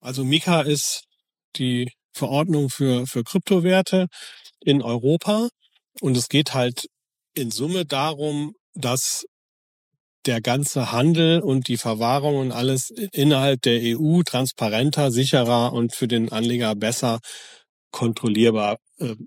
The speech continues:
werden soll, ne? Das schützt am Ende den Endkunden vor unseriösen Anbieter und macht's aber auch für die, sag mal, Hersteller oder für die Broker einfacher, innerhalb der E U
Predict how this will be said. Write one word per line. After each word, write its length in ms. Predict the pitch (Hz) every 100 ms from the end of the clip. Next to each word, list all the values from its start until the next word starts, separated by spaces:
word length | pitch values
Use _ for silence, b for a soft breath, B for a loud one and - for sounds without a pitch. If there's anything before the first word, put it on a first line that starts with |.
| _
werden 360 | 117 107 107 101
soll, 300 | 104 98 98
ne? 200 | 156 127
Das 180 | 110
schützt 320 | 180 - - 165
am 100 | 170
Ende 280 | 180 170
den 240 | 139 139 139 B B B B -
Endkunden 500 | 143 151 - 143 147
vor 140 | 135
unseriösen 580 | 127 131 123 117 113 110
Anbieter 500 | 127 156 175 165 139
und 100 | 127
macht's 480 | 120 135 - - -
aber 180 | 131 123
auch 140 | 127
für 180 | - 123
die, 240 | 117 113 113 B B B -
sag 200 | - 107
mal, 160 | 110
Hersteller 640 | 110 135 143 147 139 143 123
oder 160 | 117
für 180 | - 117
die 240 | 110 110
Broker 540 | 117 - 135 143 131 -
einfacher, 560 | 127 139 127 135 120
innerhalb 500 | 135 131 117 123 120
der 140 | - 117
E 200 | 123 127
U 280 | 143 139